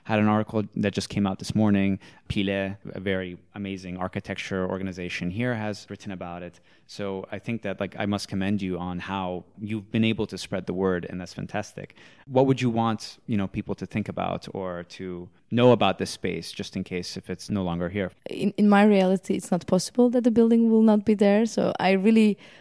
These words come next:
Speaker 2: believe <laughs> that we are going to be able to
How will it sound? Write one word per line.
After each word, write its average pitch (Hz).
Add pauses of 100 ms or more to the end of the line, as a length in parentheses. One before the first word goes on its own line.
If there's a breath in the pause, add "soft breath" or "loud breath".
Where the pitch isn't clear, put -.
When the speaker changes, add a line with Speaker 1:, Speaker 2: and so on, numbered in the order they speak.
(200 soft breath)
Speaker 2:
believe 190
<laughs> 226
that 180
we 185
are 175 (260)
going 196
to -
be 190
able 180 (460 soft breath)
to 190